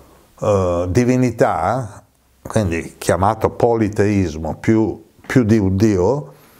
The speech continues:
sicuro c'è che il creatore, o io dico i creatori, sono intelligentissimi,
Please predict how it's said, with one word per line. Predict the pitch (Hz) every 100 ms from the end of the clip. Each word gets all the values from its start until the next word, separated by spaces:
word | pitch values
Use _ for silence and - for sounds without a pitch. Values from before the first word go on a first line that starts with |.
| - - _ _ _
sicuro | - - 170 160 175 180 208 220 - - _ _ _ _ -
c'è | - 120 123 - - - - - -
che | 110 104
il | 95 92
creatore, | - 143 165 156 160 131 104 104 107 71 - - _ -
o | 110 -
io | 117 143
dico | 107 110 107
i | 95
creatori, | - 127 123 101 - 104 92 110 143 147 - _ _ _
sono | - - 156 160 135 - - _ _ _ _ -
intelligentissimi, | 120 131 127 101 127 117 185 - - 82 76